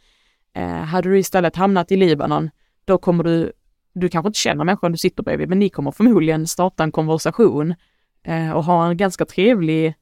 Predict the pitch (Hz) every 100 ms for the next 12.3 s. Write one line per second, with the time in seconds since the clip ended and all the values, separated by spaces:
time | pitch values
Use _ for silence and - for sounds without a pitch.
0 | _ - 175 208 - - - 170 _ _
1 | _ _ _ _ _ _ _ _ 165 160
2 | 156 160 240 247 165 156 208 226 190 220
3 | - - - 185 202 - - 226 - 160
4 | - _ _ _ _ _ _ _ _ -
5 | 190 196 196 190 190 170 165 170 160 160
6 | 175 - 220 - - - - 147 147 156
7 | 156 - 180 165 147 147 - - _ _
8 | _ _ _ _ - 294 - 202 240 -
9 | 190 165 - 180 - 165 143 151 143 165
10 | 214 - - 175 - - - _ _ _
11 | - - 302 123 202 160 147 131 - -
12 | - -